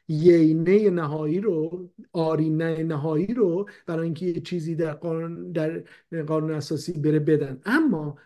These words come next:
بازم من می‌خوام جناب آقای حسن دانشور به صحبت‌های شاهزاده رضا پهلوی ارجاع بدم. ایشون میگه که ما فقط فرم جمهوری و پادشاهی مشروطه رو به رأی مردم نگذاریم،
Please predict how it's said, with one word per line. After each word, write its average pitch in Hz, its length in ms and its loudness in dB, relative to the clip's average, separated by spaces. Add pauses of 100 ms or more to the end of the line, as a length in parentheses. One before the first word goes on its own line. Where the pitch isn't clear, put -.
(100)
بازم 269 380 -4
من 220 220 -4
می‌خوام 208 260 -4
جناب 180 240 -2
آقای 202 160 -2
حسن 156 280 -8
دانشور 156 540 -8 (300)
به 175 100 0
صحبت‌های 180 500 -2
شاهزاده 170 340 -2
رضا 160 180 -4
پهلوی 175 560 -4
ارجاع 135 320 -2
بدم. 123 320 -10 (500)
ایشون 262 280 -2
میگه 214 600 0 (500)
که 202 480 2 (1120)
ما 170 500 -2 (180)
فقط 180 420 -8
فرم 233 580 -4
جمهوری 156 560 -4
و 156 140 -6
پادشاهی 156 960 -8
مشروطه 160 580 -8
رو 240 140 -2
به 180 120 -4
رأی 180 300 -2
مردم 175 440 -6
نگذاریم، 156 520 -8